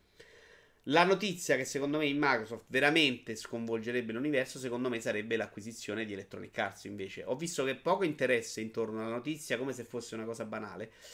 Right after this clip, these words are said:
E, e tutti dicevano, "No, no, ma che cambia tutto se compra Valve." No, se compri Steam,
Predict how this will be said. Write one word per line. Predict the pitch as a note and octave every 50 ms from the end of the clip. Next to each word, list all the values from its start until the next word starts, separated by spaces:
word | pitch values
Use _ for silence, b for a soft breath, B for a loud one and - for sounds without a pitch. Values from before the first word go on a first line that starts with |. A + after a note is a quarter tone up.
| B B B B B
E, | - C#3+ C#3+ C#3+ - -
e | C3+ C#3 C3+ A#2+ B2 -
tutti | D3+ D3 D3 C3
dicevano, | B2 B2 B2+ C3 B2+ B2+ C#3 C#3+
"No, | C#3
no, | C3+ C3
ma | A#2+ A#2
che | - C3 A2+
cambia | - C#3 C#3 C#3 C3 C3 C3
tutto | C#3+ C#3+ C#3+ - C3
se | - A#2+
compra | - - B2+ B2 A#2+ B2 A#2
Valve." | A2 G#2 F#2 E2+ D2+ C#2+ - -
No, | B3 C4 A3+ F#2 - - _ _
se | - - A#2 -
compri | - D3+ D3 D3 D3+ D3
Steam, | - - - C4+ C#4 D4 C#4+ C4 C#4 C4+ B3 B3 -